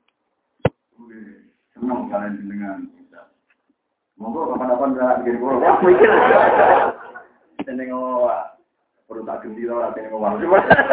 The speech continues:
Jadi ku lucu, khusus perempuan tuh jangan kira perempuan sopan itu baik.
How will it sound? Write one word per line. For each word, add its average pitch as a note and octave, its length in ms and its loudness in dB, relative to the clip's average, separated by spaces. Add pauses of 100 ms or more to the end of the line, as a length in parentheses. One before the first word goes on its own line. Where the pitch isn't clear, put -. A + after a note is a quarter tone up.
(1600)
Jadi G3+ 320 0
ku A3 80 0
lucu, F3+ 280 -2 (120)
khusus F#3 320 -2
perempuan - 560 -4
tuh G#3 160 -4
jangan C#3+ 320 -2
kira F3+ 240 0
perempuan F3 400 -2
sopan F3 320 -4
itu G3 160 -14
baik. - 400 -8